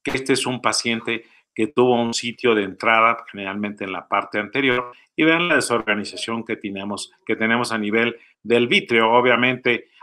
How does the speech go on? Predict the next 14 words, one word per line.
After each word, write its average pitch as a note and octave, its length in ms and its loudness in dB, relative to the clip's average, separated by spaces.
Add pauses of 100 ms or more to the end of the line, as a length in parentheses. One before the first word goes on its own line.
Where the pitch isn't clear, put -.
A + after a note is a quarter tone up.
(100)
hay A#2 220 2
que, A#2+ 340 2
hay A2 180 2
que A#2 200 2
actuar B2 480 2
y A2+ 120 -2
actuar G#2+ 380 2
rápidamente A2 680 0
para G2 340 0
intentar G2+ 560 -6
recuperar G2 540 -6 (340)
algo A2+ 300 0
de G2+ 100 2
función A#2 560 -4